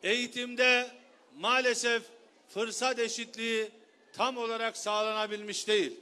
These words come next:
Pek çok mesafe alındı ama hala sağlanabilmiş değil. Özellikle lise giriş sınavlarına ve üniversite giriş sınavlarına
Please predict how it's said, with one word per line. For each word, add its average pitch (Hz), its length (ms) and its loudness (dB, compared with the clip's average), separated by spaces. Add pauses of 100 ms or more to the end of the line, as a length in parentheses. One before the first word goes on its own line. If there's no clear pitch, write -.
(720)
Pek 370 300 6
çok 262 260 2
mesafe 226 480 0
alındı 156 460 -2 (760)
ama 196 420 2 (120)
hala 240 440 4
sağlanabilmiş 170 920 -4
değil. 110 180 -10 (800)
Özellikle 240 920 0 (260)
lise 226 300 -2
giriş 233 340 0
sınavlarına 185 760 0 (580)
ve 220 220 0
üniversite 240 500 -2
giriş 233 300 -6
sınavlarına 208 840 -2